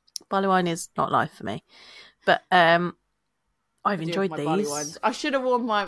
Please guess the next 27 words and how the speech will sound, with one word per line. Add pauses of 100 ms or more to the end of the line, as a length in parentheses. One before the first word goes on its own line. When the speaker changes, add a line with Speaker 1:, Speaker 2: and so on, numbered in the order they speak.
Speaker 2:
my
barley
wines
are
life
t-shirt,
but
I
didn't,
I
didn't
Speaker 1:
Um,
Speaker 2:
think
about
that. (220)
Speaker 1:
These
are
very
pleasant.
I've
enjoyed.
This
has
been
a
lovely
afternoon.